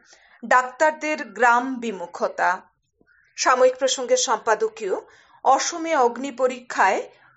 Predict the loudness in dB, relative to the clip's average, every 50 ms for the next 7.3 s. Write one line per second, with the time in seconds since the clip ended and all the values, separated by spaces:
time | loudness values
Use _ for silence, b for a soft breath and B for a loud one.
0 | b 4 6 6 6 4 2 -2 -8 -6 -6 -8 -8 -8 -10 -10 -10 -10 -6 -4
1 | -2 0 0 -2 -4 -8 -8 -8 -6 -6 -6 -8 -8 -10 -14 b b b b b
2 | b b b b b b b b b b b b b 2 2 4 4 2 0 -2
3 | -4 -4 -2 0 0 0 0 0 0 0 -2 -4 -6 -6 -6 -6 -10 -8 -6 -8
4 | -8 -4 -2 -4 -2 0 0 -2 -2 -2 -4 -8 -8 -10 -8 -8 -6 -8 -8 -12
5 | b b b b b b b 2 2 4 4 4 4 4 4 4 2 0 -2 0
6 | 0 0 -2 0 2 2 2 2 0 -4 -6 -8 -8 -4 0 0 0 0 0 0
7 | 0 2 2 0 -2